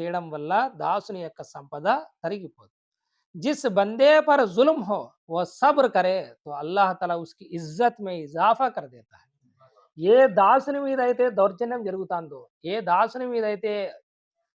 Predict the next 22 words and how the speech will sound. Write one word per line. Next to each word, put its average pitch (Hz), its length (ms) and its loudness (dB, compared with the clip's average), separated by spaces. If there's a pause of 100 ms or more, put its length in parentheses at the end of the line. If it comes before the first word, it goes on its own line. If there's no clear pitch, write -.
(140)
అన్యాయం 233 500 2
జరుగుతాందో, 175 600 -2 (340)
ఎవరైతే 240 480 4
పీడింపబడుతున్నాడో 220 1200 -2 (260)
అతను 240 440 0
గనక 220 320 2
సహనం 196 460 -4
వహిస్తే 170 640 -8 (300)
అల్లాహ్ 214 580 2
తఆలా 202 240 4
అతని 190 440 -4
యొక్క 180 240 -8
గౌరవాన్ని, 180 920 0 (240)
అతని 202 300 -4
యొక్క 190 200 -4
ప్రతిష్టను 208 760 -8
అల్లాహ్ 165 340 -4
తఆలా 160 200 -8
పెంచుతాడు. 117 520 -20 (840)
ఇమాం 170 320 -6
హుస్సేన్ 190 440 -6
గారు 170 380 -8